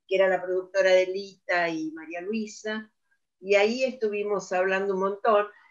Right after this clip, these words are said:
Mi primera pregunta, eh, a María Luisa fue, "María Luisa, ¿dónde se aprende a hacer festivales de cine?". Cosa que le dio mucha risa a María Luisa porque dijo, "En ningún lado, la práctica nos la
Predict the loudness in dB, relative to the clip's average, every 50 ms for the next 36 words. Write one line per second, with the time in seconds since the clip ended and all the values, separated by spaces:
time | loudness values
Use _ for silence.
0 | _ _ -4 -2 -2 -2 2 4 6 6 6 6 6 8 8 8 8 8 4 0
1 | 2 4 6 6 6 6 6 4 4 2 0 -2 -4 -4 -4 -4 -6 -4 -4 -4
2 | -4 -2 -2 -2 -2 -2 -6 -8 -6 -8 -10 -10 -10 _ -10 -10 -10 -10 -14 _
3 | _ _ _ _ _ -4 0 2 2 2 2 -2 -4 -2 -2 0 0 0 0 0
4 | 0 0 0 0 -2 -4 -4 -4 -2 0 2 2 2 2 0 -4 -6 -6 -6 -6
5 | -8 -10 -12 -16 -18 -18 -18 _ _ _ -14 -10 -10 -10 -10 -12 -16 -20 -20 _
6 | -20 -20 -20 _ _ _ -20 -20 -20 _ _ _ _ _ _ _ _ _ _ -14
7 | -10 -8 -8 -8 -6 -6 -6 -4 -2 -2 -2 -2 -2 -2 -2 -4 -4 -4 -4 -4
8 | -4 -6 -6 -6 -4 -2 -2 -2 -2 -2 -4 -4 -2 -2 -2 0 -2 -6 -6 -6
9 | -8 -8 -6 -10 -12 -10 -10 -12 -12 -12 -12 -10 -10 -10 -10 -10 _ _ _ _
10 | _ -8 -4 -2 0 0 0 2 2 2 0 0 0 -2 -4 -4 -6 -8 -8 -6
11 | -6 -8 -8 -6 -4 -2 -2 -2 -4 -8 -14 -10 -4 -4 -4 -4 -4 -10 -16 -12
12 | -10 -10